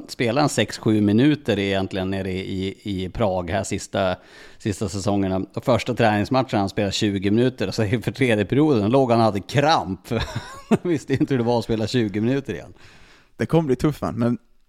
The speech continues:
Speaker 2: jag var ju, var ju träffa dem här nu när de mötte Nybro, eh, förra veckan. Och jag, det är så här, när man,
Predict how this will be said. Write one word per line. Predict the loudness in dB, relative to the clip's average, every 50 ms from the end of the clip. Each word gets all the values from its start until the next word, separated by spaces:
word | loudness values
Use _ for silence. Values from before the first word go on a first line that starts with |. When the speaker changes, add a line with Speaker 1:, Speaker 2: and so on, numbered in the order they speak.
| _ _ _ _ _
Speaker 2:
jag | 0 2 4
var | 4 6
ju, | 6 6 4 2
var | 2 0 -2
ju | -2
träffa | -2 -2 -2 -2 0 0 0
dem | 2 2 0 0
här | 0 0 0 -2
nu | -2 -2 -2 -2 -4
när | -4 -4
de | -4 -4
mötte | -6 -4 -4 -2
Nybro, | 0 0 0 0 0 -2 -4 -4 -6 -6 -8 -16 -18 -14
eh, | -10 -8 -8 -8 -8 -8 -8 -10 -10 -10 -10 -10 -10 -12 -12 -12 -12 -12 -8
förra | -4 -2 0 2
veckan. | 2 0 0 -2 -6 -6 -4
Och | -2 -2 -2
jag, | -2 -4 -6 _ -20 -20 _ -20 -20 -20 -20 -20 -20 -20 -20 -20 _ _ _ _ _ _ _ _ _ _ _ -12
det | -8 -6
är | -2
så | -2 0
här, | -2 0 0
när | 0 2
man, | 2 0